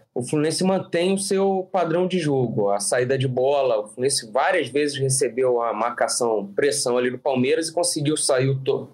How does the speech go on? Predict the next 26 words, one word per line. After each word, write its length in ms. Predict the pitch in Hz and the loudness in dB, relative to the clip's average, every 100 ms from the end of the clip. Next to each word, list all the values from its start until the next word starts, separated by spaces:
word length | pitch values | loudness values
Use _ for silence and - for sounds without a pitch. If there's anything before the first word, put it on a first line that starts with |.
| - - | -16 -12
sair 380 | - - 143 160 | -4 0 2 0
tocando 440 | - 156 - 147 143 | 0 -2 0 0 0
a 60 | |
bola 580 | 123 120 143 147 135 135 - _ _ - _ 107 | 0 0 2 2 0 -4 -10 _ _ -20 _ -2
bem, 280 | 127 151 165 | 0 0 0
rompendo 480 | 139 131 120 139 147 | 2 2 2 0 0
aquela 260 | 135 139 127 | 0 0 2
linha, 540 | 123 135 127 110 92 - - - | 2 2 0 0 -2 -6 -12 -10
aquela 320 | - - 123 | -8 -2 -2
primeira 340 | 127 127 131 135 | 0 0 2 2
linha 240 | 120 131 | 2 2
ali 160 | 120 123 | 0 0
do 80 | 120 | 0
Palmeiras. 680 | 123 110 110 127 143 139 - _ _ _ _ _ | -2 0 0 2 0 -4 -12 _ _ _ _ _
Eu 120 | - | 0
acho 220 | 104 - - | 0 0 -2
que 60 | |
esse 200 | 147 147 | -2 -2
padrão 480 | 175 147 123 143 151 | -2 0 0 0 0
que 140 | 147 | -4
tanto 300 | 143 160 185 | -4 -2 0
os 100 | 147 | 0
titulares 640 | - 147 135 117 131 123 - | 0 -2 0 0 2 0 -2
quanto 280 | 131 131 | -2 -2
os 60 | 123 | 0
reservas, 680 | 127 107 117 120 110 104 | 0 0 0 0 2 0